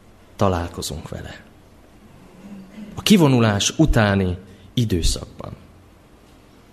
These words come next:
Negyven éves pusztai vándorlás után az ígéret földjének a határán Isten népe összegyűlt.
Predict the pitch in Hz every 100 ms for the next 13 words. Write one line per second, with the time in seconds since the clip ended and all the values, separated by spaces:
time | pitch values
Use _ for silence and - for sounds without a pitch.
0 | - - - - - - - - - -
1 | 147 123 123 120 107 107 - - - 101
2 | 98 98 98 95 92 90 85 - 135 131
3 | 120 113 107 110 - - - 175 147 131
4 | 104 - 147 143 127 127 120 113 90 -
5 | 123 127 113 104 101 92 92 - - 127
6 | - 98 92 92 87 - 80 80 - -
7 | - - - - - - 95 - - 73
8 | 78 - - -